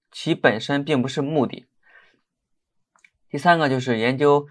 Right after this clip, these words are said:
呃，也不是一个必要的程序。我们并不是要在笔记本上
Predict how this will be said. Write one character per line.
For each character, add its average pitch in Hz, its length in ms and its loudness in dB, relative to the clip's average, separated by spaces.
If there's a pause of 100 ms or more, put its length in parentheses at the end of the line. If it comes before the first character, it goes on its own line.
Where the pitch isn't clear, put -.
(600)
呃， 131 100 0
也 131 120 6
不 127 160 0
是 151 180 0
一 139 60 0
个 151 100 2
必 151 160 -2
要 147 180 8
的 110 80 -2
程 110 260 -10
序。 - 340 -6 (100)
我 117 140 -4
们 123 200 -2
并 151 200 -2
不 147 60 0
是 156 200 -2
要 117 540 8 (760)
在 143 180 6
笔 127 240 -2
记 160 200 2
本 110 300 2
上 147 480 2